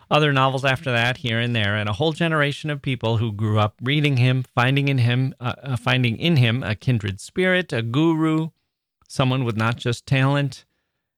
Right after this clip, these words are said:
and imagination, but vision and answers.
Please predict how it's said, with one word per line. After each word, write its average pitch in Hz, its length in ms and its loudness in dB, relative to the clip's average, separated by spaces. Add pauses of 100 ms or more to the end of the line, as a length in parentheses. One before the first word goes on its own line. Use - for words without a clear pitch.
(140)
and 113 220 4
imagination, 113 1040 0
but 110 220 -6
vision 139 720 -2
and 98 220 -2 (100)
answers. 123 840 -2